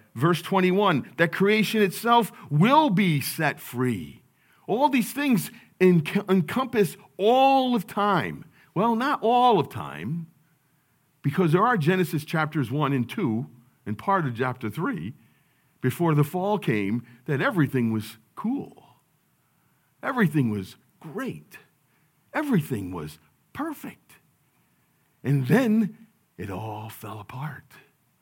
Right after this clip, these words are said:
Because it says here, "For creation," verse twenty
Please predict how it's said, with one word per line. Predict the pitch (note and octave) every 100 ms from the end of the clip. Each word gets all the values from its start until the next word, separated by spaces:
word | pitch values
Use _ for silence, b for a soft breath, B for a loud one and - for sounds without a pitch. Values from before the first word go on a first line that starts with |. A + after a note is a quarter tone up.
| _ _ _ _ _
Because | A#2 - A#2
it | B2
says | - C#3 B2
here, | E3+ G3+ C3+ C#3 D3 b b b b b b _
"For | - D3
creation," | - F3+ F3 A#3+ C4 F3+ C#3
verse | C#3+ C3
twenty | - B2+ D3